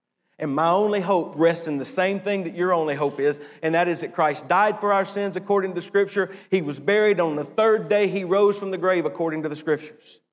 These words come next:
Is that your testimony? Well, if not, then it can be today. Come to Jesus. Come to him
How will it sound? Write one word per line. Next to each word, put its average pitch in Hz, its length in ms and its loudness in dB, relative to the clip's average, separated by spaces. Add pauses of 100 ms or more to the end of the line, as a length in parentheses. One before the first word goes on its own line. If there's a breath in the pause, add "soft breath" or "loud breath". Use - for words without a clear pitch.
(1300)
Is 190 180 4
that 220 220 -2
your 214 100 -6
testimony? 240 460 -10 (2000)
Well, 160 120 0
if 165 120 0
not, 180 340 2
then 151 120 0
it 151 120 -2
can 151 240 0
be 135 120 -2
today. 120 340 -6
Come 180 280 -6
to 151 60 -14
Jesus. 135 420 -16 (500)
Come 208 260 0
to 180 80 -6
him 143 280 -4